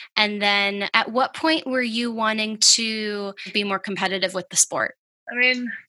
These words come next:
Speaker 2: competition was kind of in my blood just because of being the youngest
Speaker 1: Yeah.
Speaker 2: and the only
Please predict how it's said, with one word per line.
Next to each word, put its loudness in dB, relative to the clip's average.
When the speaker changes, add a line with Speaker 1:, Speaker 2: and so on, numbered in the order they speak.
Speaker 2:
competition 4
was 2
kind 8
of -2
in 6
my 6
blood 2
just 4
because 2
of -8
being 2
the 4
youngest 6
Speaker 1:
Yeah. 2
Speaker 2:
and -12
the 4
only -2